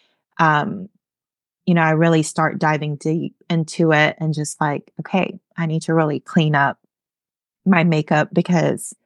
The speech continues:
honestly, I mean, our skin is the biggest organ in our body. So anything that we put on it, our body absorbs. And having P C O S, you know, it's just so important that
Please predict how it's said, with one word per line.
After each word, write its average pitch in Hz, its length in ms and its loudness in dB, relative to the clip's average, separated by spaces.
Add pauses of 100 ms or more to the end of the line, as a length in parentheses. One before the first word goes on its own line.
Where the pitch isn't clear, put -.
(280)
honestly, 190 560 4
I 170 60 2
mean, 165 180 4
our 156 140 4
skin 175 360 0
is 160 140 -2
the 151 100 -4
biggest 151 400 -4
organ 143 460 -4 (360)
in 156 100 -2
our 143 160 -2
body. - 480 -4 (440)
So - 320 2
anything 175 360 0
that 165 160 -2
we 151 140 -2
put 220 260 0
on 160 180 -2
it, - 160 -8 (320)
our 156 140 -2
body 147 320 0
absorbs. - 800 -4 (640)
And 156 440 0 (1200)
having 208 420 2
P 175 200 -2
C 143 220 -4
O 143 140 -2
S, - 440 -4
you 175 140 -2
know, 156 100 0
it's 156 180 -4
just - 380 -10
so 180 220 2
important 160 800 -4 (180)
that 151 540 2